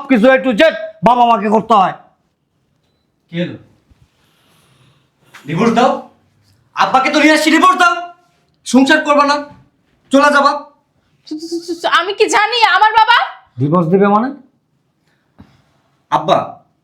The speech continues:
Speaker 2: আমি যখন ওকে বলছি বাসায় এসে,
Speaker 1: হ্যাঁ।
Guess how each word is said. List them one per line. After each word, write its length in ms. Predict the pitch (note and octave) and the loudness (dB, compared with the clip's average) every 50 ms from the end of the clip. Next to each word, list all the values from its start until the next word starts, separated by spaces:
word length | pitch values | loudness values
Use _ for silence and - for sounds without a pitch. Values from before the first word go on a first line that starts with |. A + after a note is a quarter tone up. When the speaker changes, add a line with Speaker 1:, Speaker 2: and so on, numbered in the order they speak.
| _ _ _ _ _ _ _ _ _ _ _ _ - | _ _ _ _ _ _ _ _ _ _ _ _ -6
Speaker 2:
আমি 200 | D#3 F3 G3+ G#3+ G3+ G#3 | -4 -2 -2 -2 -2 -4
যখন 160 | G3+ G3+ G3+ - | -4 -4 -6 -6
ওকে 140 | - F3+ D#3 D#3+ | -6 -6 -4 -2
বলছি 300 | F3 F3 F3 - - - A2 F2+ - _ _ _ _ _ _ _ _ _ _ - | -2 -2 -4 -6 -10 -12 -14 -14 -16 _ _ _ _ _ _ _ _ _ _ -8
বাসায় 360 | A#2 C3+ C3 - C#3+ C3 - | -8 -6 -6 -6 -8 -10 -10
এসে, 140 | - - - _ _ - | -12 -16 -20 _ _ -8
Speaker 1:
হ্যাঁ। 180 | D3+ D3 C3 | -6 -6 -6